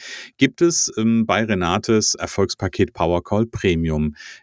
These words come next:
Denn da gibt sie ganz viel ihres Wissens und ihrer Erfahrung weiter und auch ihre Inspiration und ihre, ihre Energie, ihr Feuer quasi für das Thema Telefonieren und Verkaufen ist wie Lieben. Und wer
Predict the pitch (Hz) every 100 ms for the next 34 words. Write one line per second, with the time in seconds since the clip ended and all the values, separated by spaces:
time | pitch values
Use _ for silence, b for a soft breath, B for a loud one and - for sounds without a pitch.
0 | - 82 85 78 92 101 - 95 85 98
1 | - - 107 90 92 101 107 107 113 -
2 | 107 98 98 95 69 - 98 117 117 104
3 | 87 92 - 110 107 120 107 107 110 85
4 | 107 - 107 87 - - 117 127 98 92
5 | 92 87 82 87 85 - 95 90 87 131
6 | 120 87 - 104 131 123 - 104 104 101
7 | 131 113 113 120 113 104 B B B -
8 | 117 113 - 98 113 98 - 92 98 101
9 | - 98 - 98 90 110 123 120 B B
10 | B B - 104 92 107 139 151